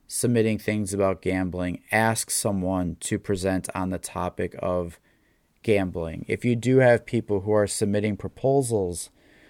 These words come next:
about things related to gambling, I'm not saying you may need to make an entire conference about it, but make sure to include that with it.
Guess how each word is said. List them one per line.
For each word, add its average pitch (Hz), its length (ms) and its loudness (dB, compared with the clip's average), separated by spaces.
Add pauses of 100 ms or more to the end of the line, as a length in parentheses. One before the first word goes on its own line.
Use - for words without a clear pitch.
(300)
about 143 420 8 (280)
things 120 260 4
related 104 400 4
to 107 160 -2
gambling, 92 720 -2 (400)
I'm 104 100 -2
not 120 180 2
saying 135 240 2
you 120 120 2
may 117 180 2
need 120 300 0
to 104 80 -2
make 107 240 2
an 107 60 2
entire 104 580 2
conference 98 720 -4
about 98 480 2
it, 87 260 -4 (440)
but 120 300 6
make 120 320 4
sure 117 320 4
to 113 240 -2
include 104 560 -2
that 92 400 0 (480)
with 104 300 2
it. 92 180 -4